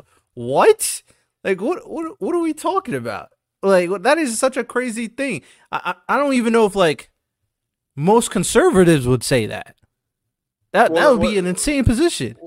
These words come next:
Speaker 2: what's even stranger about it is that, like, this is, like, um,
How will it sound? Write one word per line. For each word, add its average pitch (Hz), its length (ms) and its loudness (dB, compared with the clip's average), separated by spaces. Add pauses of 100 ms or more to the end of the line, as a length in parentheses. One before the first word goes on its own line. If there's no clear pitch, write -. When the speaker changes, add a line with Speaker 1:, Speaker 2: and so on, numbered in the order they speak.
(160)
Speaker 2:
what's 170 260 -6
even 175 180 -10
stranger 151 840 -10
about 117 360 -6
it 113 100 -10
is 113 200 -12
that, 120 240 -10
like, 120 300 -14
this 131 220 -16
is, 131 180 -16
like, 123 320 -8
um, 110 440 -14